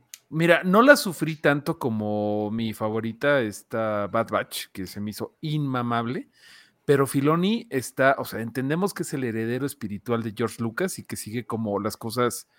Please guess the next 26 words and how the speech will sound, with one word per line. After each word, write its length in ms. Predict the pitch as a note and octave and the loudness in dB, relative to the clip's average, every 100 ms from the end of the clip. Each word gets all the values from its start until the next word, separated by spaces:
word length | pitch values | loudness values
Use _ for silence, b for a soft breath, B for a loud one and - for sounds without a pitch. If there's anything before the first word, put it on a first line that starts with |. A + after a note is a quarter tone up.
| b b b b _ | b b b b _
que 240 | B2+ C3 | 0 0
George 280 | - C#3+ C3+ | 4 4 4
Lucas 300 | D3 C#3+ C3 | 2 2 -2
hubiera 260 | A#2+ A#2 B2 | 0 0 0
querido, 460 | - A2+ A#2+ G3 - _ _ _ _ - _ - - | 0 0 0 -2 -6 _ _ _ _ -20 _ -20 -12
pero 500 | - B2 A#2 A2+ A2+ A2 | -6 -2 0 2 2 0
sí 160 | C#3 | 0
lo 80 | C#3 | 0
está 220 | C3+ C#3+ | 2 2
jugando 680 | C#3 C3 A2+ A#2+ A#2+ A#2+ - | 2 -6 -2 -2 0 -2 -2
muy, 520 | D3+ D#3 E3+ E3+ E3 _ _ _ _ _ | 0 4 6 6 2 _ _ _ _ _
muy, 380 | A#2+ B2+ B2+ B2 - - - - | -2 2 2 -2 -10 -8 -8 -8
muy, 300 | C3+ B2 B2 C3 | -6 -4 -4 -2
muy 220 | C#3 D#3 | 2 4
a 40 | |
lo 100 | D#3 | 4
seguro 580 | C3 G#2 G#2+ A#2+ D3+ C4 _ - | 2 -4 -2 0 0 -2 _ -8
y 260 | A#2 A#2 | -4 -2
sobre 300 | - A#2+ B2 | -2 -2 -2
todo 300 | A#2 F3 F#3 B B B _ | 0 0 0 B B B _
tiene 340 | D#3 F#3 G#3 E3 | -2 2 2 4
ya 280 | F3 E3+ | 4 6
este 420 | F3+ E3 - E3+ D3+ | 4 2 4 4 4
universo 540 | A#2+ A2+ A#2+ C3 D3+ | 0 0 0 0 -4
Star 300 | - C3 A#2+ | -2 0 0
Wars, 380 | B2 D#3+ - | 0 0 -2